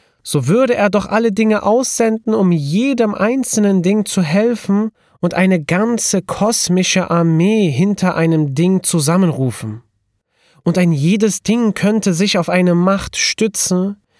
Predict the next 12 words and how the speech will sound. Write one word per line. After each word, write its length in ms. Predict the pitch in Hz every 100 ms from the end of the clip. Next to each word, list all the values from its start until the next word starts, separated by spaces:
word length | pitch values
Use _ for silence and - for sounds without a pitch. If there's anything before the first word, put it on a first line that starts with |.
| _
so 320 | - - 175 151
groß 760 | 139 139 135 175 196 185 -
wie 80 | 156
das 340 | 151 143 -
ganze 560 | - 175 196 185 - 180
Universum. 1000 | 185 156 143 127 156 143 127 123 113 156 - _ _ _ _ -
Und 200 | 165 147
so 240 | 160 139
würden 400 | 165 233 226 208
für 160 | - 160
jedes 760 | 139 139 214 226 185 175 -
Ding, 480 | - 180 190 139 113